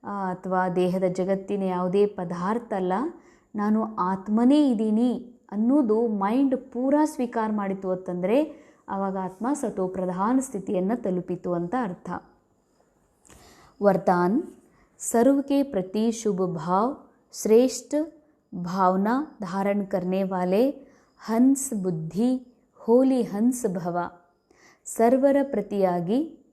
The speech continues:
ಶುಭ ಭಾವ ಮತ್ತು ಶ್ರೇಷ್ಠ ಭಾವನೆ ಧಾರಣೆ ಮಾಡಿಕೊಳ್ಳುವಂತಹ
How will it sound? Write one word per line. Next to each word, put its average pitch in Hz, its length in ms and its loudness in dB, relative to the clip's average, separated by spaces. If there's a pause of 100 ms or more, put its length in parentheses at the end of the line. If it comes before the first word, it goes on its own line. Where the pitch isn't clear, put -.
ಶುಭ 220 320 0 (460)
ಭಾವ 180 480 0 (760)
ಮತ್ತು 254 220 0
ಶ್ರೇಷ್ಠ 247 600 2 (120)
ಭಾವನೆ 220 840 0 (400)
ಧಾರಣೆ 214 500 2
ಮಾಡಿಕೊಳ್ಳುವಂತಹ 185 1300 0